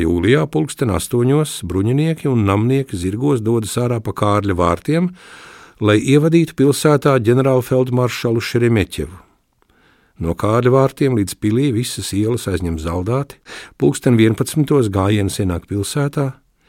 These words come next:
pa priekšu jāja divi grenadieru virsnieki, kuru cepures ir puškotas ar rotām, tiem sako trīsdesmit astoņi grenadieri ar kailiem zobeniem rokās, un arī pie to cepurēm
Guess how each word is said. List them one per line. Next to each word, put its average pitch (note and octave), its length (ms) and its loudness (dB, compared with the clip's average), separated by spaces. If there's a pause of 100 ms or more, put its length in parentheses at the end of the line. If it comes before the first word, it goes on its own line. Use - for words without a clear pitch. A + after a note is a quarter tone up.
(420)
pa G#2+ 80 0
priekšu C#3 480 4
jāja A#2+ 300 4
divi A#2+ 260 2
grenadieru G2+ 560 2
virsnieki, D3 560 -2
kuru C#3 160 0
cepures B2+ 640 -2
ir A#2+ 100 0
puškotas A#2+ 640 -2
ar A#2 160 -2
rotām, A#2+ 480 0 (400)
tiem D3 220 6
sako D3 340 4
trīsdesmit A#2+ 720 0
astoņi G2 480 0
grenadieri G2 560 2
ar F2+ 160 -2
kailiem G2 400 2
zobeniem G2+ 560 0
rokās, D#3+ 540 -2
un G#2+ 180 -2
arī A2+ 220 2
pie F#2+ 160 -4
to C#3 260 2
cepurēm C#3+ 680 0